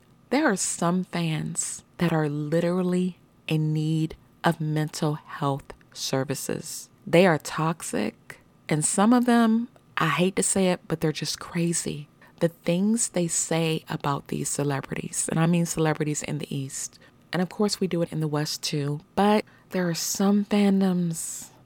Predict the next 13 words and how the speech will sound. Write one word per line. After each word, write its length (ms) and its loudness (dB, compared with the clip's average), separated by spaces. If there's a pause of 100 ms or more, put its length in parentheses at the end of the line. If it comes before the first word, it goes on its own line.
(120)
my 440 -2
God, 500 0 (380)
they 120 8
go 200 4
too 180 -2
far 440 -6 (280)
every 600 -2
single 440 0
day. 380 -4 (380)
They're 160 4
on 100 0
social 320 -4
media. 420 -6